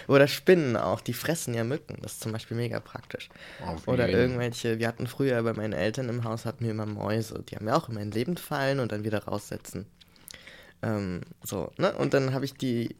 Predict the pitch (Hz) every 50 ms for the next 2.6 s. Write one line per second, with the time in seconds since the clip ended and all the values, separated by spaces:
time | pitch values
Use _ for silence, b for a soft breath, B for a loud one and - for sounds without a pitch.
0 | - - - - 151 - 147 127 120 123 117 107 104 101 - - 160 156 - 135
1 | 127 123 120 117 113 107 - - 113 110 104 - - 104 107 110 107 101 - -
2 | - - 156 143 123 110 113 - - - - 95